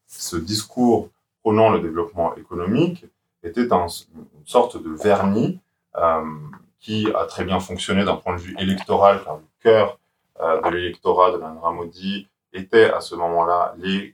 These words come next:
classes moyennes vivant en milieu urbain. Mais en revanche, on a constaté très rapidement l'exacerbation de certaines tensions, de certains clivages,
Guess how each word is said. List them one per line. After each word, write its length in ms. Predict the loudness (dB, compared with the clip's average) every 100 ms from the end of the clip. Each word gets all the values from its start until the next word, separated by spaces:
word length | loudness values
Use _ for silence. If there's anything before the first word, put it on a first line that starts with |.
| _
classes 540 | 0 2 0 -6 -12 -4
moyennes 480 | -2 0 0 -2 -4 -12 _
vivant 280 | -14 0 2
en 80 | 2
milieu 300 | -2 -6 -6
urbain. 420 | -2 0 0 0 _ _ -6
Mais 80 | 0
en 140 | 0
revanche, 340 | 4 4 4
on 80 | 0
a 80 | -4
constaté 420 | -6 -10 -10 -10
très 160 | -2 4
rapidement 640 | 4 4 -2 2 2 2 _ _ -4
l'exacerbation 1080 | 0 4 4 6 4 4 2 0 0 0 0
de 140 | -4
certaines 720 | -2 -4 0 2 2 2 -4 _ _ _ _ _ _ 0
tensions, 480 | 2 2 0 2
de 80 | 2
certains 400 | -2 -4 -2 -4
clivages, 680 | -6 -4 4 6 6 0